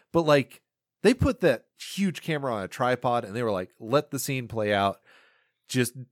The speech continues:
uh, we've got a roll of thirty-five millimeter film for this." So there's no way they were like, "Okay, and do fifteen hundred cuts for one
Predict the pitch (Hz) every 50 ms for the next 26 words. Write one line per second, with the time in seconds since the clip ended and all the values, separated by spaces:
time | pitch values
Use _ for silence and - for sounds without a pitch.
0 | _ - 147 127 113 107 117 113 113 120 113 113 127 113 110 - - 127 127 131
1 | 135 135 127 131 135 127 127 127 123 120 107 - - 127 117 113 107 - 120 107
2 | 104 107 104 101 101 101 95 98 92 - 107 98 90 - - 87 - - - -
3 | - _ _ _ _ _ - - - 180 190 202 185 - 240 277 233 190 170 147
4 | 123 135 123 117 117 107 95 92 - - - - - - - - _ _ - 104
5 | - - - 190 185 180 175 170 165 - - _ _ - 123 117 107 104 117 123
6 | 123 123 120 120 120 113 - - _ _ - - 208 226 - - - - - 190
7 | 190 190 185 185 175 - - 170 165 165 165 170 151 131 - - - 147 120 104
8 | 101 - - - - - - _ _ _ _ _ _ - 151 143 131 131 147 131
9 | 107 123 135 139 143 156 156 156 165 175 180 180 180 185 185 185